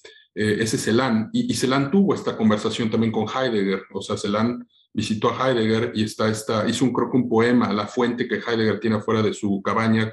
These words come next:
de la estrella, ¿no? La fuente con una estrella. Eh, eh, entonces, eh,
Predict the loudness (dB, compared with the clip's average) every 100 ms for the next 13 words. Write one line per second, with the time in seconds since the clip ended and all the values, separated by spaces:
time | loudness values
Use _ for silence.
0 | -4 -4 -4 -2 0 0 -2 -6 -8 -10
1 | -20 -20 -20 -8 -6 -2 0 0 0 0
2 | -2 0 0 0 -4 -12 -20 -20 _ _
3 | -2 0 2 2 2 -4 -10 -6 -2 0
4 | 2 0 2 0 2 0 0 -6 -6 -2
5 | 0 2 2 2 0